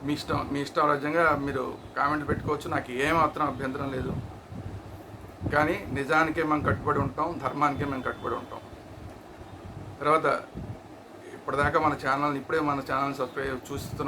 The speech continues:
వాళ్ళైతే ఇమీడియట్గా సబ్స్క్రైబ్ చేయండి. ఇప్పటిదాకా మన ఛానల్ చూస్తూ కూడా ఒకవేళ సబ్స్క్రైబ్ చేయడం మర్చిపోయిన వాళ్ళు ఉంటే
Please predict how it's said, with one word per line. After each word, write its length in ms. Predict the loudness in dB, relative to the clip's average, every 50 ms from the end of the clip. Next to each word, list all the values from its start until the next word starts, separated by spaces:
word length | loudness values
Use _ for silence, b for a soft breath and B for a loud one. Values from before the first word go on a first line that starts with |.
| 2
వాళ్ళైతే 240 | 2 2 2 0 0 -2
ఇమీడియట్గా 340 | -2 -2 0 -2 -2 -2 -2 -4
సబ్స్క్రైబ్ 340 | -4 -4 -4 -4 -4 -4 -4
చేయండి. 200 | -4 -2 -2 -2 0
ఇప్పటిదాకా 420 | 0 0 2 2 0 0 0 0 -2 -2 -4 -8 -10 -10 -12 -16 -16 -10 -8
మన 80 | -8 -4 0 2
ఛానల్ 260 | 2 4 2 2 0 -2 -4
చూస్తూ 220 | -6 -2 -2 0 2 2
కూడా 160 | 4 4 4 4 2 2 0
ఒకవేళ 240 | 0 2 2 2 2 2
సబ్స్క్రైబ్ 360 | 0 -2 -2 -2 -2 -2 0 0
చేయడం 200 | -2 0 0 0 0
మర్చిపోయిన 360 | -2 -4 -4 -2 -2 0 0 0
వాళ్ళు 160 | 0 0 0 -2
ఉంటే 160 | -2 -4 -4